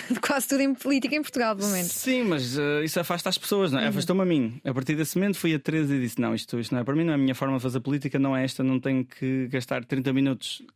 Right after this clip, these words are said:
Speaker 2: E o tempo está contado para os jovens porque têm que trabalhar, têm que ter as suas relações pessoais, relações familiares e estar a gastar trinta minutos a agradecer a uma pessoa que eu não conheço,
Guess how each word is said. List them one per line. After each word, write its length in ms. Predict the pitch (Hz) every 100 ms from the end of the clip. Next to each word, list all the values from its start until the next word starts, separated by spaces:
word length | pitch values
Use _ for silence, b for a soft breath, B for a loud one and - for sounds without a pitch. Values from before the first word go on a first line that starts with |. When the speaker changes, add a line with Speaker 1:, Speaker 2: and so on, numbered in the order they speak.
| _ _
Speaker 2:
E 140 | 139 123
o 40 |
tempo 280 | 120 147 123
está 160 | 151 143
contado 500 | 151 131 143 131 113
para 120 | 127
os 80 | 120
jovens 260 | 127 123
porque 140 | - -
têm 160 | 127
que 80 | -
trabalhar, 360 | 127 135 139 123
têm 220 | 120 113
que 400 | - 127 123 120
ter 140 | 120
as 80 | 117
suas 180 | - 120
relações 300 | 117 120 127
pessoais, 320 | - 139 127
relações 260 | 120 117 131
familiares 520 | 139 135 143 139 117
e 60 | 123
estar 180 | 139 131
a 40 |
gastar 240 | 127 139 131
trinta 260 | 135 131
minutos 320 | 143 139 123
a 60 | 127
agradecer 340 | 120 120 139
a 20 | 131
uma 100 | 131
pessoa 200 | - 135
que 60 |
eu 60 | 139
não 100 | 139
conheço, 460 | - 135 151 143